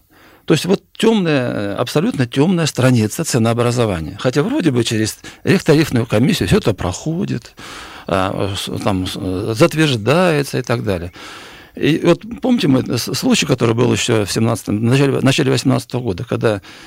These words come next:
эм, Экосити рехоператор там, э, заявил там какую-то большую сумму, то ли сто пятьдесят, то ли сто семьдесят рублей с человека, то ли двести. И губернатор своим волевым таким решением: «Нет,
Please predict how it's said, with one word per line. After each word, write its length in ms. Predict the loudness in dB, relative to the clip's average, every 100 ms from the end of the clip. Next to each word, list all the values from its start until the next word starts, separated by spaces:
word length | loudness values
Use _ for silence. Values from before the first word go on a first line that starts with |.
| -10
эм, 380 | -2 -2 -2 -4
Экосити 520 | -2 0 0 0 -2 -2
рехоператор 760 | 0 0 0 -2 0 0 -2
там, 600 | -2 -2 -2 -4 -4 -4
э, 40 | 0
заявил 360 | 2 2 0
там 300 | 0 -2 -4
какую-то 240 | -4 -4 -2
большую 340 | -2 -2 -4
сумму, 260 | -2 0 0
то 120 | 0
ли 60 |
сто 180 | 0 -2
пятьдесят, 220 | -2 -2
то 100 | 0
ли 40 | -2
сто 140 | 0
семьдесят 320 | -2 -2 -2
рублей 240 | -4 -2 -2
с 20 |
человека, 480 | -2 -2 -2 -4 -6
то 160 | -4
ли 60 | -4
двести. 560 | -2 -4 -6 -8 -10 -10 -14 -14 -16 -18 -10
И 220 | 0 2 4
губернатор 600 | 2 4 2 2 0 -2
своим 360 | 0 2 2
волевым 340 | 2 2 2 -2
таким 300 | -4 -2 -2
решением: 480 | -2 -2 -2 0 2
«Нет, 300 | 2 2